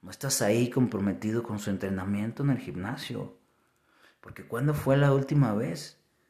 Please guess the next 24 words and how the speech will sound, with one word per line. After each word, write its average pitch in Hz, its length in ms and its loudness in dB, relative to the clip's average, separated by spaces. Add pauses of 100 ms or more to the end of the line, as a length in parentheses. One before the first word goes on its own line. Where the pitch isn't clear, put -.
(220)
que - 80 -12
hiciste 104 600 -4
algo, 98 640 -2
le 101 120 -8
diste 117 300 -2
algún 110 280 2
detalle 117 520 -2
para 98 260 -2
motivar 98 840 -4 (1400)
el 98 120 -14
emprendimiento 120 1160 2 (360)
de 92 120 -14
su 101 160 -6
nuevo 104 300 2
negocio? 95 500 -6 (2750)
El 107 140 -12
apoyo 147 400 4
no 147 160 8
es 147 100 6
decir, 131 600 0
"Aquí - 240 -6
estoy 151 340 2
cuando 147 280 6
necesites". 110 840 -4